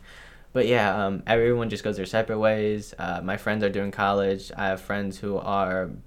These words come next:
d-, just working, their grind, work grind, and I'm just laying low. I don't really tell people much about my life. I do make lots of YouTube videos. I'll be making podcasts, so you guys will definitely be updated with our lives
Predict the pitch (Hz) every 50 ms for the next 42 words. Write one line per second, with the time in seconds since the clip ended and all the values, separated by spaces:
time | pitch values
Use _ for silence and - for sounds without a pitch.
0 | - - - 98 78 - 98 - - 104 104 107 107 107 - 110 107 107 107 104
1 | 101 92 90 - 98 95 95 95 98 98 95 92 - - - 95 95 98 101 98
2 | 85 95 95 117 143 160 160 - 151 143 143 135 127 123 120 110 95 95 104 110
3 | 117 120 120 113 104 - 117 107 107 113 110 113 104 98 98 98 - 101 101 95
4 | 98 98 95 92 92 90 98 - - 98 101 107 104 101 98 101 98 92 - -
5 | 95 95 92 - 104 92 95 95 95 95 92 92 92 92 - - - - - -
6 | - - - 95 101 98 90 104 101 104 101 - 107 101 - 110 104 101 - -
7 | 104 107 107 - 104 104 101 98 98 98 98 101 92 104 104 110 - 123 107 104
8 | - - 98 - 98 98 98 95 90 - - 107 113 113 107 90 80 80 87 92
9 | 98 101 -